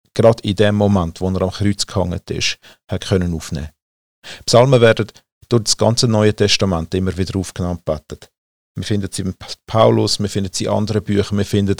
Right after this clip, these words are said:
Anklang, Absalmen und Aufnahmen von den Texten von den Psalmen, auch in der Offenbarung vom Johannes,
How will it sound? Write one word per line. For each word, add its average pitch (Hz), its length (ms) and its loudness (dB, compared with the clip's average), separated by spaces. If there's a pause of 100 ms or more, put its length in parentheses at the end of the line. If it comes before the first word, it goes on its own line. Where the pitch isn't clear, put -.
Anklang, 104 600 2
Absalmen 104 800 4
und 104 200 -2
Aufnahmen 104 420 0
von 101 140 -4
den 95 120 -8
Texten - 320 -4
von 101 160 -4
den 101 100 -2
Psalmen, 95 380 0
auch 95 160 0
in 95 60 -2
der 110 100 -4
Offenbarung 101 680 0
vom 98 200 -4
Johannes, 104 760 0